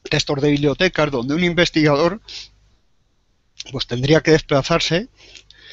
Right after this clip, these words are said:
a una biblioteca concreta, a la Biblioteca del Congreso, a la British Library o a la Biblioteca Nacional de España. Sin embargo, estos libros aplicaciones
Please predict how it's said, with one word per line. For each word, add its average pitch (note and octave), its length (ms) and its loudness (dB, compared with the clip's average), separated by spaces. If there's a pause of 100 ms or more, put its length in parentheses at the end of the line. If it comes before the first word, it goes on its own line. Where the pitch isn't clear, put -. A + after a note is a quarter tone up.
(600)
a B2+ 100 -2
una D3 180 2
biblioteca D3 540 2
concreta, E3 580 0
a C3 40 2
la G#2+ 120 2
Biblioteca C3+ 640 -2
del B2+ 120 -4
Congreso, E3 800 0
a G#2+ 440 -2
la G#2+ 140 -4
British C3+ 500 -4
Library E3+ 560 4
o B2 200 0
a - 160 -10
la A2+ 120 -8
Biblioteca B2+ 480 -4
Nacional D3 420 -2
de C3+ 80 2
España. A#2 400 -2
Sin - 180 -6
embargo, C#3+ 480 -2 (840)
estos C#3 240 -8
libros D3 260 -4
aplicaciones D#3+ 800 -2